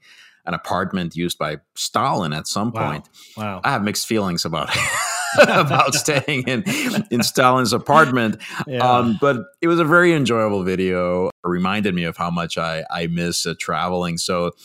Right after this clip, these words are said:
Speaker 1: I'm gonna go out and recommend yet another plug to Noel Phillips.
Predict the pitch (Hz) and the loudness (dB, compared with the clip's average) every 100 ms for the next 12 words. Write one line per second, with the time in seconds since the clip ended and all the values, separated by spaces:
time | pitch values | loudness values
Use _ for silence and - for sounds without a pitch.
0 | - - _ - 101 107 101 95 90 90 | -20 -20 _ -4 -2 0 0 0 0 -2
1 | 87 85 - 87 85 82 85 82 101 101 | -2 -4 -6 -6 -6 -6 -8 -6 -4 -2
2 | 104 98 - 90 85 - 87 85 87 80 | -2 -2 -2 -4 -4 -6 -6 -4 -4 -6
3 | - 90 87 82 - | -4 -2 -2 -4 -8